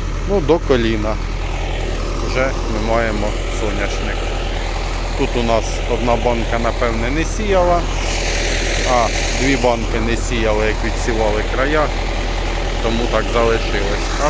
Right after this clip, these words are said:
так всі банки сіяли на всьому полі. Що, поїхали працювати.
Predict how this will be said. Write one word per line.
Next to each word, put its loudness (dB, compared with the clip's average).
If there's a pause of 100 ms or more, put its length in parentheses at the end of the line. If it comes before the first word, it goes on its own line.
так 2 (440)
всі -2
банки 2 (120)
сіяли 2 (480)
на 2
всьому 0 (160)
полі. 0 (1400)
Що, 4 (400)
поїхали 2
працювати. 2